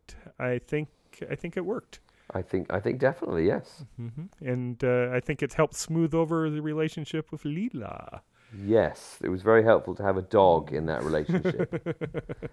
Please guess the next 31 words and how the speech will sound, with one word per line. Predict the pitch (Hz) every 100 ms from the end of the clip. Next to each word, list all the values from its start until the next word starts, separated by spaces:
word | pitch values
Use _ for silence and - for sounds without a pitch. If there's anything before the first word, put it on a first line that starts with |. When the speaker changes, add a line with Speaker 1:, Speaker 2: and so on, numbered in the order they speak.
| -
Speaker 1:
<laughs> | -
Speaker 2:
as | 80 -
can | - -
often | 117 117 113
be | 101 101
the | 95
case, | 95 78 71 71
I |
think. | 69 69 67 - - - -
Speaker 1:
And | - 123 120
I | 127 139 160
would | 170 175
say | - 180
Leela | 165 165 175 170 147 135
is | 123 - -
probably | - 117 127 147 160 160
more | 151 156 156
companion | - 156 139 - 147 170 170 151
than | 151
anything | 156 160 - 151 160
else. | 135 - 110
I | - -
don't | 123 135 -
think | - 135
there's | 135 127
a | 127
lot | 123 123
of |
friendship | - 135 131 - 85 -
in | 87
that | 82 82